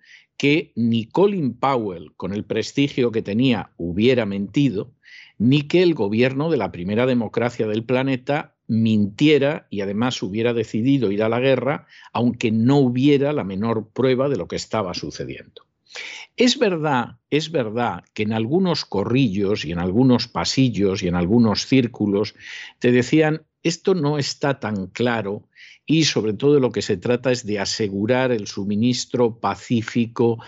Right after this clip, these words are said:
del petróleo y garantizar la seguridad de Israel". Es verdad que había gente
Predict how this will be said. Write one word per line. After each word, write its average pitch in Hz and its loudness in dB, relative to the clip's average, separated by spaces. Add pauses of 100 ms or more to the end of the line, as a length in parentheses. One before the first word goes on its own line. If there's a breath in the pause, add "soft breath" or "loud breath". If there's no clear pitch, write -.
(220 loud breath)
del 120 2
petróleo 131 0
y 170 2
garantizar 123 -2
la 107 -2
seguridad 98 -6
de 95 -2
Israel". 76 -10 (180)
Es 156 0
verdad 113 -4
que - -12
había 107 -6
gente 123 -2